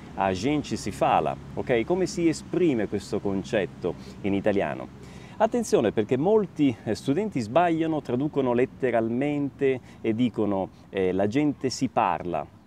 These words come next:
oppure, eh, "noi parliamo", o ancora "ci parliamo", che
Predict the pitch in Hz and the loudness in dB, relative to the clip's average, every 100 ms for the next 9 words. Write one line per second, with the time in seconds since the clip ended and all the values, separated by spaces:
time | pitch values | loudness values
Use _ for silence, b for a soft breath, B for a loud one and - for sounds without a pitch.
0 | B B 110 - 131 120 101 92 85 - | B B -4 -4 0 2 4 2 -2 -10
1 | - - 95 92 90 110 143 139 - 117 | -16 -2 0 2 0 2 2 2 0 0
2 | 107 110 110 90 71 73 73 - _ 117 | 0 0 0 -2 -6 -10 -14 -18 _ 0
3 | 117 120 135 127 117 101 b b b - | 0 0 0 2 2 0 b b b -16
4 | - 165 - 135 131 131 104 76 73 - | -6 -2 2 2 4 2 2 -2 -6 -2
5 | 131 | 2